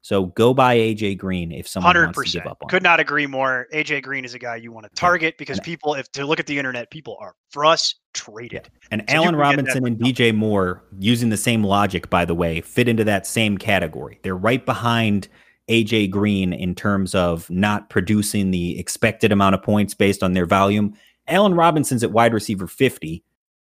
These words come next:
Speaker 1: D J Moore at wide receiver twenty-one. However, based on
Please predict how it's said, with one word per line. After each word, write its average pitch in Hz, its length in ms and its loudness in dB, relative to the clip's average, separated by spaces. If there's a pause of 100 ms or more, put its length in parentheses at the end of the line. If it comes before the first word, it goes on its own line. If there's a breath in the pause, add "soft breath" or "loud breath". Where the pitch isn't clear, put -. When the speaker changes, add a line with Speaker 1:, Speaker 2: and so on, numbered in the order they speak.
(160)
Speaker 1:
D 131 160 4
J 135 140 6
Moore 127 240 6
at 90 60 0
wide 120 200 4
receiver 107 340 -2
twenty-one. 101 520 -2
However, 104 680 0 (420 soft breath)
based 190 400 0
on 139 360 0